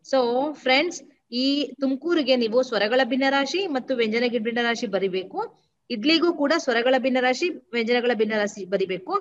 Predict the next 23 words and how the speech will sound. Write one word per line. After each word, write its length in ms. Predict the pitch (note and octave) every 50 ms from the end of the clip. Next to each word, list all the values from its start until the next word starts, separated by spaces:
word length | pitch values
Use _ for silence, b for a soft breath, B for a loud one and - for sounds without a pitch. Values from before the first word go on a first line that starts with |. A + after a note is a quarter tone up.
| B B B B B -
ಅದಾದ್ಮೇಲೆ 480 | G#3 G3+ A3 A3+ B3+ B3 D#4 C#4+ A#3 G#3+
ಎ 100 | A#3 A#3+
plus 300 | A3+ B3+ C4 C4 - -
ಬಿ 220 | A#3 D#4 F4+ G4
ಮತ್ತು 380 | D4+ C4 B3 A#3 - F#3 - D4+
ಎ 200 | C4 - A3+ A3+
plus 280 | A3 B3 B3 A#3+ -
ಸಿ 180 | - D#4+ F4 F#4
ಮತ್ತು 300 | E4+ C#4 A3+ G3 - C4+
ಬಿ 160 | G#3 A#3 B3
minus 340 | A#3+ A#3+ A3+ A3 G#3+ G3+ E3+
ಡಿ 100 | G3 A3+
ನ 60 | C4+ E4
ಕಂಡುಹಿಡಿಬೇಕು. 760 | E4 F4 D#4+ D4+ C4 A3+ F3+ F3 E3 - - - - - _ _ _ _ _ _ _ _ _ _ _ _ _ _ _ -
ಈಗ 140 | E4 F4+ F4+ F#4
ನೀನು 580 | F#4 F4 D#4+ C4 B3 D4+ F#4+ - - - _ _ _ _ _ _ -
ತುಮಕೂರಿಗೆ 560 | D4 D#4+ E4 - G4+ G#4 F#4 C4 C4 C#4 D4+
ಸ್ವರಗಳ 340 | D4 D4 C4 C4+ C4+ D#4 E4
ಭಿನ್ನರಾಶಿ 440 | D#4 D4+ D4 C#4+ C#4+ C#4+ C#4+ C#4+ D4+
ಏನಾಗುತ್ತೆ 420 | C4+ C4+ C#4 C#4 C4 C4+ C4+ C4 B3+
ಹೇಳು 220 | B3+ C4+ C#4+ C#4+
ನೋಡೋಣ 260 | C#4 C4+ C4 C4+ C4 C4+
ಶ್ರೀ. 280 | C4 - - D4 E4+